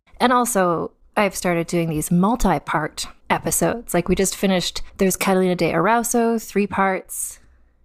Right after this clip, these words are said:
Christine of Sweden, four parts, and this one is, this is part one of X. I'm not sure how many we're gonna get into because this is a story that just came up and grabbed me. I had the whole season already planned out,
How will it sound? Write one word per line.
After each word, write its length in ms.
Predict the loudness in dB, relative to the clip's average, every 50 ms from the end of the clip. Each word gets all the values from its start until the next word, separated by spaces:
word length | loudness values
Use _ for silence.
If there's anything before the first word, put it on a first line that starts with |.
| _ -18
Christine 320 | -14 -12 -6 -2 0 0
of 120 | 0 -2 -4
Sweden, 560 | -2 0 2 2 4 4 2 0 0 -2 -4
four 400 | -4 -4 0 2 2 4 2 2
parts, 480 | 0 0 2 2 2 0 -2 -4 -4 -2
and 160 | 0 0 0
this 160 | 0 0 0
one 180 | 0 0 0 0
is, 460 | 0 -2 -2 -2 -4 -4 -6 -8 -10 -10 -6 -2
this 160 | -2 0 0
is 100 | -2 -2
part 260 | -2 0 0 0 2
one 220 | 2 2 2 2 2
of 160 | 0 -2 -2 -4 -2 0
X. 440 | 0 0 -2 -4 -6 -6 -6 -4 -2 0
I'm 100 | 2 2
not 160 | 2 0 0
sure 160 | 0 -2 -2
how 200 | 0 0 0 0
many 240 | 0 0 0 0 0
we're 80 | 0 0
gonna 180 | -2 -2 -2
get 140 | -2 -2 -2
into 320 | -2 -4 -4 -4 -4 -2
because 260 | -2 -2 -2 -2 -2 0
this 220 | 0 0 0 2
is 340 | 0 0 0 0 -2 -2 -2
a 80 | -2
story 640 | -2 -2 0 0 0 2 2 2 0 0 0 -2 -4 -6 _ _ _ -8 -4
that 100 | -2 0
just 160 | 0 -2 -2
came 240 | -4 -4 0 0 2
up 160 | 2 0 0
and 160 | 0 0 0 0
grabbed 300 | 0 0 0 0 2 0
me. 200 | 0 -2 -4 -4
I 100 | -4 -2
had 180 | -2 -2 -2
the 60 | -2
whole 180 | -2 0 0 0
season 320 | 0 -2 -2 -2 0 0
already 240 | 0 0 0 0 -2
planned 340 | -4 -4 -4 -4 -2 -2 0
out, 240 | 0 -2 -2 -4